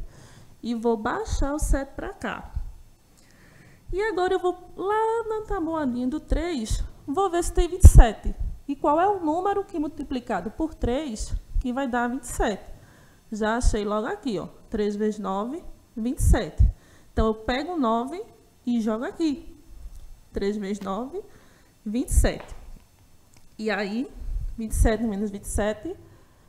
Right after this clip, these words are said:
dá zero. Não tenho mais aqui, ó, o zero. O que é que eu faço? Eu pego esse zero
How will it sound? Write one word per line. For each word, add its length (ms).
dá 200
zero. 340
Não 240
tenho 340
mais 320
aqui, 300
ó, 60
o 80
zero. 420
O 20
que 80
é 60
que 80
eu 40
faço? 480
Eu 120
pego 300
esse 220
zero 340